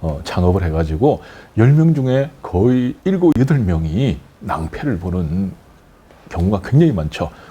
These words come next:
뭐 방송, 신문 이런 걸 안 보더라도 그런 예가 우리 주변에 너무나 많습니다. 그래서 돈 적게 들이고, 어, 그리고 돈 많이 벌 수 있는 그런 창업은,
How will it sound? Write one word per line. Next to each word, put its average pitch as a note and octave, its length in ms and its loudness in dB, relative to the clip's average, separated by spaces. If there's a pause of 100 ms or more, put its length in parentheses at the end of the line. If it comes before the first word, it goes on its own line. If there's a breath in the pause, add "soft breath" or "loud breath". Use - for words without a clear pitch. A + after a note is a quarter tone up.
뭐 F2+ 300 -2
방송, F2 600 -2
신문 A2+ 460 -2
이런 B2+ 180 0
걸 C3 100 -2
안 D#2 160 -6
보더라도 E2+ 640 0 (220 loud breath)
그런 C#3+ 280 0
예가 D#2+ 420 2 (120)
우리 A2 180 4
주변에 G#2+ 340 -6
너무나 B2+ 300 4
많습니다. D#2 680 -6 (180 loud breath)
그래서 E2 300 -2 (280 loud breath)
돈 B2+ 400 4 (240)
적게 - 280 0
들이고, A#2+ 380 0 (420 loud breath)
어, D#2 260 -6
그리고 F#2 160 2
돈 G2 220 0
많이 A2+ 260 -2
벌 F#2 180 -2
수 F2 240 -4
있는 G2+ 360 0 (120)
그런 B2 320 -4
창업은, G#2 800 0